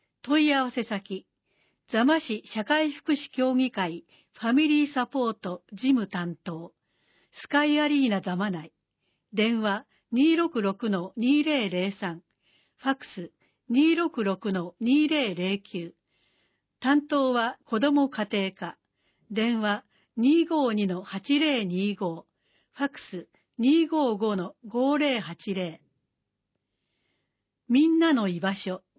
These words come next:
ここから開催イベント。みんなの居場所、ここからでは、引きこもり状態など、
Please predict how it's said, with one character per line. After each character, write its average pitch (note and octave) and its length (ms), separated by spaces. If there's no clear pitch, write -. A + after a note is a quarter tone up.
こ G#3 140
こ C4 180
か G#3+ 160
ら G3 200
開 B3+ 200
催 B3+ 280
イ A3 120
ベ F#3 140
ン D#3+ 80
ト。 - 200
み C4 160
ん E4 80
な E4+ 160
の C4 100
居 F#3 140
場 G3 120
所、 G3 280
こ G#3 140
こ G3 160
か B3+ 160
ら A3+ 120
で E3+ 140
は、 E3 220
引 - 260
き - 0
こ D#4+ 140
も D#4 160
り D4 120
状 C#4+ 260
態 G3 280
な F3+ 140
ど、 F3+ 240